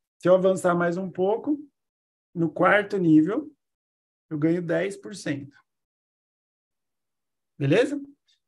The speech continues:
E pro bônus de construção, esse é o limite, tá? Cinco por cento no primeiro nível, cinco por cento no segundo nível, cinco por cento no, sete e meio por cento no terceiro nível, dez por cento no quarto nível.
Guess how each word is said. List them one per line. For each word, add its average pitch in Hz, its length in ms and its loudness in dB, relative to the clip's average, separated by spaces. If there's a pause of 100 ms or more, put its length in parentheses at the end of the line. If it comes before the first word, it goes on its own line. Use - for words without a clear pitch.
(120)
E 165 80 4
pro 214 220 0
bônus 226 260 6
de 190 80 -6
construção, 202 880 0 (540)
esse 190 200 -2
é 226 40 0
o 220 40 -2
limite, - 580 -2 (140)
tá? 156 280 -2 (260)
Cinco 214 320 -6
por 202 140 -4
cento 185 300 0
no 170 120 2
primeiro 170 340 4
nível, 151 460 4 (400)
cinco 196 280 -8
por 180 140 -6
cento 170 320 0
no 160 80 4
segundo 147 380 0
nível, 135 440 -2 (680)
cinco 214 280 -8
por 202 160 -6
cento 180 360 -2
no, 170 180 -2
sete 190 300 2
e 208 40 -4
meio 185 200 0
por 180 120 -4
cento 160 360 0
no 156 120 2
terceiro 151 380 -2
nível, 185 380 2 (560)
dez 214 260 2
por 220 160 -12
cento 190 380 -4
no 196 80 -6
quarto 196 340 -2
nível. 147 320 -2